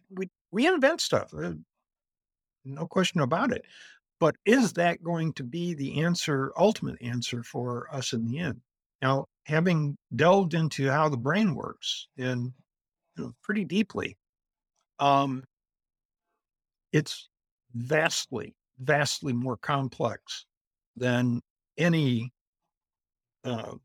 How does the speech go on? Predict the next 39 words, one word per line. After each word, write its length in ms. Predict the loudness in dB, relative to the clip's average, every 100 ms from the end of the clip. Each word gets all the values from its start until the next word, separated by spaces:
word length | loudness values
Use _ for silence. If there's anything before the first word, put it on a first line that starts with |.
| _ _
you 60 | -12
know, 160 | -10 -8
deep 240 | -4 -4 0
learning 380 | 0 2 0 0
A 240 | 0 0
I 280 | 2 0 -4 -10 _ _ _ _ _ _ _
that 100 | -6
we've 180 | -4 -2
got 260 | 0 0 0
yet. 240 | -6 -8 _ _ _ _ _ _ _
And 80 | -2
that's 140 | 2
why 100 | 2
I 40 | 2
say 200 | 2 0
these, 260 | 0 -6 -10
there 200 | -6 -6
are 60 | -8 _
people, 180 | -2 0
I 160 | 4 4
B 200 | 4 2
M, 220 | 2 -2 -6 _ _ _ _ _
hmm, 140 | -6
pardon 220 | -2 -2 -2
me, 100 | -4 -10 -16 -4
I 160 | 0 2
B 200 | 4 4
M 180 | 4 2
has 440 | 4 4 2 -4 -4
a 140 | -4
project 500 | 0 0 2 0 -4
going. 440 | -4 -4 -2 -4 -6 _ _ -6
We 60 |
got 260 | 0 0 2
one 220 | 0 2
here 580 | 0 -2 -2 0 -2 -4
in 220 | -2 -2
Seattle, 760 | -2 -2 0 2 2 -2 -4 -10 _ _ _ _ _ _
uh, 280 | -8 -8